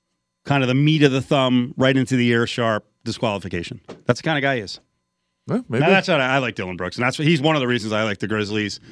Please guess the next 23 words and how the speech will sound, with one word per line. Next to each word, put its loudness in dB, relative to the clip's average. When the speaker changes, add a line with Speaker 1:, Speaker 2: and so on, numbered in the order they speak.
Speaker 1:
to -2
do 0
well -2
in -2
the -4
West. -4
But 2
it 0
would, -2
man, 2
there 0
was -2
an 2
outpouring 0
of, -4
uh, -2
"What 2
the -6
hell 0
is -4
Shannon -4
Sharpe -8
doing?" -2